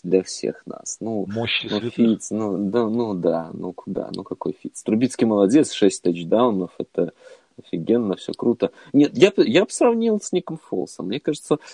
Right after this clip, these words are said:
Speaker 1: у того ж тоже, э, если не ошибаюсь, была игра с
Speaker 2: У него
Speaker 1: шестью.
Speaker 2: было семь тачдаунов, но
Speaker 1: А,
Speaker 2: это
Speaker 1: даже
Speaker 2: справедливости ради против, э, против Рейдерс.
Speaker 1: <laughs> Не считается, да?
Speaker 2: А это не должно считаться. Нет, нет, нет, нет, нет. Тут это, это нельзя.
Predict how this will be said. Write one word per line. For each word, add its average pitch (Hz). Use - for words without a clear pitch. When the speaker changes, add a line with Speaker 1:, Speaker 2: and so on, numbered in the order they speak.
Speaker 1:
у -
того 208
ж 247
тоже, -
э, 101
если 104
не 98
ошибаюсь, 90
была 90
игра 87
с -
Speaker 2:
У 117
него 123
Speaker 1:
шестью. 131
Speaker 2:
было 127
семь 120
тачдаунов, 113
но 110
Speaker 1:
А, 107
Speaker 2:
это 90
Speaker 1:
даже 101
Speaker 2:
справедливости 117
ради 117
против, 107
э, 101
против 101
Рейдерс. -
Speaker 1:
<laughs> -
Не 110
считается, -
да? 92
Speaker 2:
А 95
это 92
не 98
должно 87
считаться. 67
Нет, -
нет, -
нет, -
нет, -
нет. 67
Тут 90
это, 104
это -
нельзя. 90